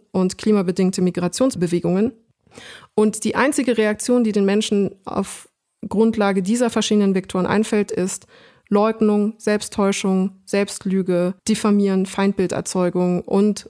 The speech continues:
ich hatte es am Anfang schon gesagt, sich die Ohren zuhalten und la la la la la la rufen und hoffen, dass die Krisen, die Veränderungen, der,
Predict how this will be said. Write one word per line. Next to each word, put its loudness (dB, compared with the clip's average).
ich -6
hatte -4
es -6
am -2
Anfang -2
schon -2
gesagt, -2
sich -8
die -2
Ohren 0
zuhalten -2
und -2
la -2
la -2
la -2
la -4
la -6
la -4
rufen -6
und -2
hoffen, 2
dass -4
die 0
Krisen, 0
die 0
Veränderungen, 2
der, 0